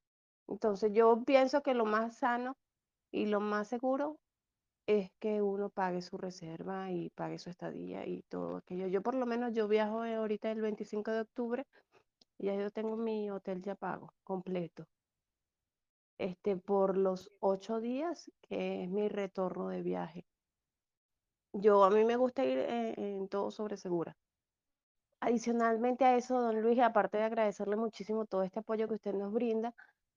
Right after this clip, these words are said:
yo quería hacerle una preguntita breve.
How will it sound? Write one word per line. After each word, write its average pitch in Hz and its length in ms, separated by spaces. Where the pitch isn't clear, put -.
yo 208 220
quería 220 280
hacerle 240 400
una 226 220
preguntita 214 640
breve. 180 360